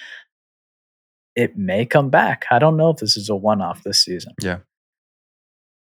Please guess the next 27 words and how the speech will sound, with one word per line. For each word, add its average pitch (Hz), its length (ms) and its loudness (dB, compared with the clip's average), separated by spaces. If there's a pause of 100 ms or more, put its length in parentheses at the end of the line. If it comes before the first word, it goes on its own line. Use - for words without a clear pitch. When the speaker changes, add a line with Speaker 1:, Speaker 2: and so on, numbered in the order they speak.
(300)
Speaker 1:
But 127 120 0
moving 127 220 2
right 113 220 2
along, 95 360 0
next 131 240 0
question - 460 -4
coming 95 220 -6
from 85 340 -10
Chillin' 190 680 2
Crypto, 113 680 -2 (120)
their - 200 -10
five-star 143 840 2
review. 208 720 4 (260)
Hey 175 160 8
guys, 151 320 6
wanted 135 220 0
to - 20 -2
start 127 240 0
off 107 160 2
by 101 140 -2
saying 101 380 -2
this 98 120 -4
podcast - 540 -4
is - 160 -10
my - 120 -10
favorite 165 520 4
Apex 123 400 -2